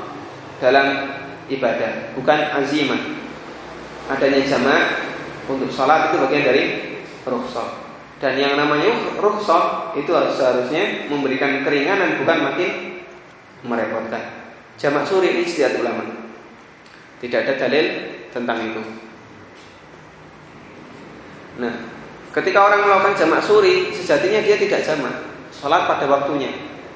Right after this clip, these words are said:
Namun sholat pertama diakhirkan waktunya hingga mepet sholat kedua. Begitu datang sholat kedua, dia langsung mengerjakan sholat kedua. Sejatinya ini malah merepoti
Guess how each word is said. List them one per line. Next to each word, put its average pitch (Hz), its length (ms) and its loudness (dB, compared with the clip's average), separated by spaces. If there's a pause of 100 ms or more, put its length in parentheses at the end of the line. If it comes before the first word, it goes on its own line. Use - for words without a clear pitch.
(200)
Namun 160 480 2
sholat 156 320 2
pertama 147 400 2
diakhirkan 127 800 2 (480)
waktunya 120 560 -4 (480)
hingga 120 240 -4
mepet 123 320 2
sholat 135 320 2
kedua. 135 280 4 (680)
Begitu 123 240 -4
datang 156 560 4
sholat 139 320 0
kedua, 170 280 4 (600)
dia 135 160 4
langsung 143 320 0
mengerjakan 127 720 -4 (400)
sholat 127 320 0
kedua. 117 240 -6 (1200)
Sejatinya 175 480 4
ini - 160 2
malah 147 400 2
merepoti 135 720 0